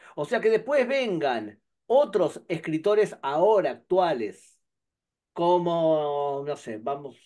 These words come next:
¿sabes qué? Prefiero, eh, no nombrar, pero, pero, eh, varios escritores, ¿cómo se llama? Este,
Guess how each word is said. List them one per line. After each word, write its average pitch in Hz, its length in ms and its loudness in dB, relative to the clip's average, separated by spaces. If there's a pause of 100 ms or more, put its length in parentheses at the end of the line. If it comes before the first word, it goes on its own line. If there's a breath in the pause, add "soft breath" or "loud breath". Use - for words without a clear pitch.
(160)
¿sabes 139 220 -6
qué? 175 200 0
Prefiero, 156 720 0 (260)
eh, 139 340 -6
no 175 100 2
nombrar, 170 320 2
pero, 139 280 0
pero, 143 520 0
eh, 143 260 -2
varios 190 320 0
escritores, 160 440 -2
¿cómo 190 140 -8
se - 60 -10
llama? 190 240 -2
Este, 170 680 -4